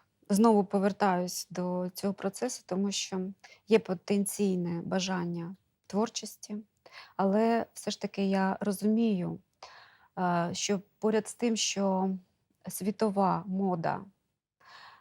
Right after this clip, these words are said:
диктує свої якісь правила, є запит в Україні, тому що є певна поведінка наша, так,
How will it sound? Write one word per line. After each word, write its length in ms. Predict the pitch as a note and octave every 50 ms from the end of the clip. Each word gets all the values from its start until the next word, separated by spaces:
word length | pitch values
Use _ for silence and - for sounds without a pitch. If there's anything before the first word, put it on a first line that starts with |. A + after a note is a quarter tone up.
| - _
диктує 640 | - D#3+ G#3 - - - A3 G3 F#3 F3 F3 F3 D#3 -
свої 480 | - - - - F#3+ F#3 E3+ E3+ E3+
якісь 320 | D#3+ E3 - - - F3 -
правила, 580 | _ - - F#3 F#3+ G3 A3+ A#3+ B3 C#4 D4 D#4 D#4 - _ - -
є 340 | F#3+ F3+ G#3 A3+ A#3+ B3 -
запит 460 | G3 F3+ G#3+ G#3 G#3 - - G3 - -
в 20 |
Україні, 680 | F#3+ - - - G3 F#3+ F#3 E3+ E3 E3 F3 F3+ F#3 -
тому 240 | - G3 G3 G3+ G#3
що 220 | G3+ - - -
є 320 | F#3+ F3 F3 G3+ G#3+ A3+ A#3 A#3 A#3 _ _ _ _ _ - - - - - - - _ _ _
певна 260 | - G#3+ G#3 G#3 G3+
поведінка 720 | G3 - - F#3+ F3 F3+ F3+ E3+ F#3+ A3 A#3+ A3+ - A3+
наша, 440 | A3 G#3+ G#3+ G#3+ A3 - - G#3+ G#3 -
так, 440 | - - G#3 A3 - - - - _